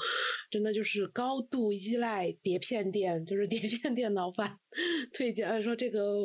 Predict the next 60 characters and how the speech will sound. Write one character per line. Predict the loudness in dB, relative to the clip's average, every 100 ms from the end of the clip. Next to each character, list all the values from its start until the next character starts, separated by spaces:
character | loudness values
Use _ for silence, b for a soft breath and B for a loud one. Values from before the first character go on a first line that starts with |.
| 0 0
这 | 0
个 | 0
片 | 0 0
子 | 0
现 | 0
在 | -2
在 | -2 -2 -4
国 | -4 -2
外 | -2
很 | -2 -2
火 | -2
啊 | 0 0
之 | 0
类 | 0 0
的， | -2 B B B B -4
所 | 0
以 | 2
就 | 2
没 | 2
有 | 0 0 -4
特 | -4 -2 2
别 | 0 0
关 | 0 0 0
注 | -2
过 | 0 0 2 0 -4 -14 -20 _ -4
奥 | -2
斯 | -2
卡。 | -2
但 | -2 0
是 | 0 -2 B B B B B B -4
大 | -2
概 | -2 -2
大 | 0 0
学 | 0 0 0
的 | 0
时 | 0 -2
候 | -2 -2
吧， | -2
那 | 0 0
段 | 0 0
时 | 0 0 -2
间 | 0 2 2 -2 B B B
我 | -4
感 | -2 -2 0
觉 | 0 -2
可 | -2 -2 0
能 | 0 0
还 | -2
是 | 0 0
说 | 0 0
大 | 0
家 | -2 0
因 | 0
为 | 0
讨 | 0
论 | 0 2
度 | 0
比 | 0
较 | 0 -2
高， | -2 -2 -2